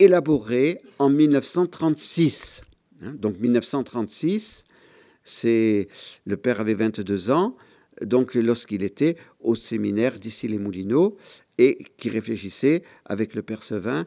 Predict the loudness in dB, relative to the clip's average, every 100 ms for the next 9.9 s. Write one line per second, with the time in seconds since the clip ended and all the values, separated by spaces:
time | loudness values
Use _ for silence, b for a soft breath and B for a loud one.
0 | b -18 -6 -6 -6 -8 -4 -4 -4 -14
1 | -4 -4 -4 -16 _ _ _ _ _ _
2 | _ -20 B B B 2 4 2 4 4
3 | 2 2 0 0 -2 0 -8 -4 -2 -2
4 | 0 0 0 4 4 6 4 2 0 0
5 | 0 -2 -4 -4 0 -2 -2 -4 0 0
6 | 0 -2 -2 -4 -6 -12 -14 B B -4
7 | 0 2 2 2 0 -6 b b -4 -4
8 | -2 0 2 2 -2 -4 -6 -4 -4 -4
9 | -6 -10 -10 -10 -6 -6 -6 -14